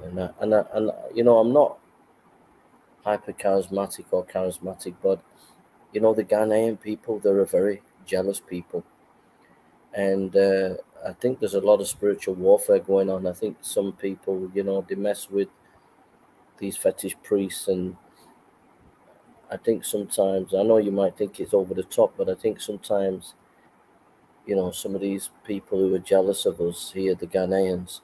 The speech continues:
um, you know, they might be trying to send evil spirits to us. I know it sounds a bit crazy, but, you know, there's a, there is a spiritual warfare going on as well, where,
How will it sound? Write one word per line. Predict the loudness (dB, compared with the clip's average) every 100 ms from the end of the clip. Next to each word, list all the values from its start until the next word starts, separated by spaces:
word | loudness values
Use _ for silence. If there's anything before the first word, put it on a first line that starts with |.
| _ _ _ _ _ _ _ _ _ -2
um, | 0 2 2 0 -2 -10 _ _
you | -6
know, | -2 -2
they | -2
might | 0 0 0 -2
be | -6 -6 -12 _ _ _ _ _ _ _ _ _ _ _ _ _ _ -20 -20 _ _ -4
trying | 0 0
to | 2
send | 0 2
evil | 0 -4 -8
spirits | -2 0 0 -2
to | -6 -4
us. | -2
I | 0
know | 0 0
it | 0
sounds | -4 -4
a | -6
bit | -8 -4
crazy, | 0 0 -2 -4
but, | -4 -4 -10 _ _ _ _ _ _ _ _ _ _ _ _ _ _ -6
you | 0
know, | 0 0
there's | 0 2
a, | 2 -2 -6
there | -4
is | -2
a | -4
spiritual | 0 2 2 2 -6
warfare | 4 6 6 2 0
going | 4 2 2
on | -2
as | -4 -6
well, | -2 -2 -2
where, | -6 -6 -4 -6